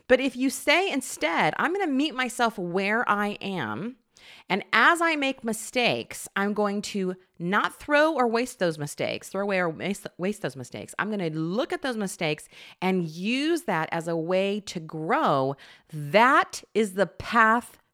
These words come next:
to greatness. I mean, let's take a look back at the weight loss journey. So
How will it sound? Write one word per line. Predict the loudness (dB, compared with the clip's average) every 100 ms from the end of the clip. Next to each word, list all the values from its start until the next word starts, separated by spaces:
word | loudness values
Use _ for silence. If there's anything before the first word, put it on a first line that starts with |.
| -12
to | -8
greatness. | -6 2 2 2 -2 -8 -10 -14 _ -20 -20 -8
I | 0
mean, | 4
let's | 4 4
take | 0 0
a | 2
look | 0 4
back | 2 2
at | 0
the | 2
weight | 2 0
loss | -2 -4
journey. | -6 -6 -8 -8
So | -2 0